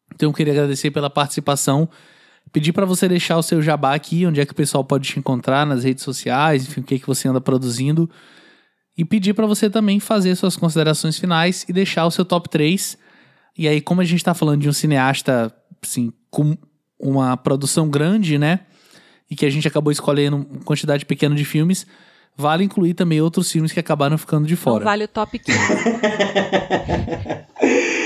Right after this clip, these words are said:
Speaker 3: É, de fato, o Carpenter, quando o Pedro veio me pedir uma lista de filmes favoritos,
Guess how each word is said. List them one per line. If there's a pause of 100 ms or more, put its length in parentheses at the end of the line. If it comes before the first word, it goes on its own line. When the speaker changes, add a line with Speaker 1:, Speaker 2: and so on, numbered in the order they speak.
(360)
Speaker 3:
É,
de
fato,
o
Carpenter,
quando (500)
o
Pedro
veio
me
pedir
uma
lista (100)
de
filmes
favoritos,